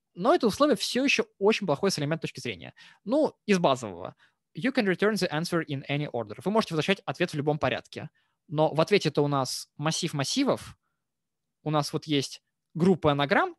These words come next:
три штуки, и в каждой группе есть сколько-то слов. Это мы можем слова в группе переставлять, это мы можем группы между собой переставлять, или мы можем что угодно между собой переставлять. Скорее всего, авторы имели в виду, что мы можем переставлять что угодно, как угодно.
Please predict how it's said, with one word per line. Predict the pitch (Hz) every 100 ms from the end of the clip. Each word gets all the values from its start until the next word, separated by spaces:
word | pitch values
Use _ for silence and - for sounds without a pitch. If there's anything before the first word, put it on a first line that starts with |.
| _
три | 156
штуки, | 151 - 135 - -
и | 214
в | -
каждой | 208 180
группе | 185 254 180
есть | 220
сколько-то | - 208 185
слов. | - 123 90 - _ _
Это | 139 156
мы | 165
можем | 175 170 160
слова | - 165 220
в | 294
группе | 226 170
переставлять, | 151 143 - 131 113
это | - 156
мы | 151
можем | 151 143
группы | 196 262
между | 208 160
собой | 151 139 127
переставлять, | 123 - 120 117 - - - _ -
или | 233
мы |
можем | 226 208
что | 196 220
угодно | 185 131
между | 110 110
собой | - 107
переставлять. | - - 120 - - _ _ _ _ _
Скорее | - - 156 254 381
всего, | - 151 -
авторы | 262 202 175
имели | 156 220
в | 156
виду, | 151 151
что | 175
мы | 151
можем | 196 175
переставлять | - 175 170
что | - 160
угодно, | 165 160 226 196
как | 180 208
угодно. | 165 147 - -